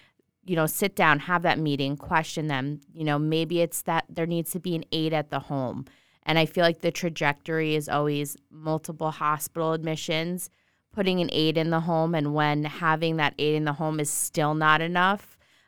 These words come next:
um, then, you know, we enter the topic of maybe assisted living or long-term care dependent on, you know, the needs of the elder.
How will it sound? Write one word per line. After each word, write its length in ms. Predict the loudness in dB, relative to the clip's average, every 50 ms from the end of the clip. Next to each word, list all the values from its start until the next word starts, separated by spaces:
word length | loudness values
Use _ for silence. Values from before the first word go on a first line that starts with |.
| _
um, 480 | 2 4 4 4 4 2 0 -4 -6 -8 -12 _ _ _ _
then, 600 | -20 -20 -4 0 0 2 2 2 2 0 -2 -4 -8 _ -10
you 140 | -6 -2
know, 300 | 0 0 0 0 -2 -4 -8
we 240 | -12 -8 -4 0 0
enter 320 | 0 0 0 -2 -4 -2
the 140 | -2 -4 -4
topic 440 | -2 0 0 0 -2 -4 -8 -6 -4
of 200 | -4 -4 -2 -2
maybe 300 | -2 0 0 0 0 0
assisted 520 | 0 0 0 -2 -2 -2 -2 -2 -2 0
living 600 | 0 0 0 0 0 0 0 0 0 -2 -4 -6 -8 _ _ _ _ _
or 180 | 0 2 4 4
long-term 560 | 4 4 4 2 2 0 -2 -4 -4 -4 -4
care 320 | -4 -4 -2 0 0 0 -2
dependent 600 | -4 -8 -10 -6 -6 -4 -4 -2 -2 0 0 0
on, 280 | 0 0 0 -2 -4
you 100 | -4 -2
know, 140 | 0 0 2
the 100 | 2 2
needs 320 | 2 2 2 0 0 -2
of 120 | -4 -4 -4
the 140 | -4 -2 0
elder. 540 | 0 2 0 0 0 0 0 0 -2 -2